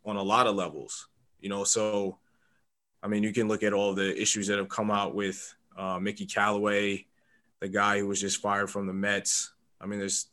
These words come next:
there's a Jared Porter. I mean, there's a long list of these instances, and one, like, common theme is that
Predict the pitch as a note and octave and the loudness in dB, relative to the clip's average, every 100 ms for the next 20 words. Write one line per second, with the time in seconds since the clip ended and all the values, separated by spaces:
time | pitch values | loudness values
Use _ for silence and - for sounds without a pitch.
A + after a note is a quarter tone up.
0 | _ _ D2+ _ _ G#2+ G#2 G2 - A2+ | _ _ -20 _ _ -4 -2 -4 -4 0
1 | G#2+ G#2 G2+ A2+ A2+ G#2+ G#2 G#2 - _ | 2 0 -2 -2 0 2 0 -4 -16 _
2 | _ _ _ _ _ - G#2 G#2+ G#2+ A2 | _ _ _ _ _ -8 -2 0 2 2
3 | A2 A2+ B2 B2 A#2+ A#2+ - A2+ G2+ F2+ | 2 6 6 6 6 4 4 2 0 -2
4 | G#2 G2+ - B2+ C3+ A2+ G2+ A2 G#2 G2 | -2 -2 -2 0 0 0 0 0 0 -2
5 | G2+ G2 G2 G#2 G#2+ G#2 G2+ F#2+ - A2 | -2 -2 -2 0 0 0 -2 -4 -2 0
6 | G#2+ G2+ A2 A2+ G#2 G2 G2+ G2+ | 0 -2 -4 -4 -2 -2 -2 -4